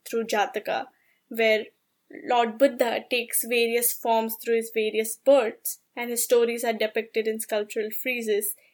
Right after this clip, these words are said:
in modern-day Mathura, or in some parts of Afghanistan, Gandhara, or even some parts of Nepal. We have sculptures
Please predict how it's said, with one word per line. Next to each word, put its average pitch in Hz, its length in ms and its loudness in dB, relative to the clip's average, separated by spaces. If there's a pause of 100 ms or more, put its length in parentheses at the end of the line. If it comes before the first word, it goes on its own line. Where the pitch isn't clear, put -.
(200)
in 220 260 0
modern-day 220 440 0
Mathura, 220 640 -2 (360)
or 247 160 0
in 247 360 -4
some 240 280 -2
parts 226 320 -2
of 226 100 -8
Afghanistan, 220 800 -4
Gandhara, 214 640 -4
or 247 80 -2
even 294 320 4
some 269 260 0 (160)
parts 240 320 4
of 240 160 -4
Nepal. 233 480 -2 (480)
We 277 140 2
have 285 320 6
sculptures 262 1000 4